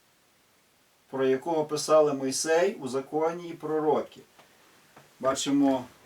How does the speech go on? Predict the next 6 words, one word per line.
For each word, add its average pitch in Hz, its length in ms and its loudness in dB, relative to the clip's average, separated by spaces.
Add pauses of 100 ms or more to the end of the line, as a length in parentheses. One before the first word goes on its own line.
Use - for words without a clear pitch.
(140)
як 147 260 2
для 127 140 -4
Филипа 143 600 0 (1040)
по-, 175 300 0 (260)
<coughs> - 240 0
служило 147 640 0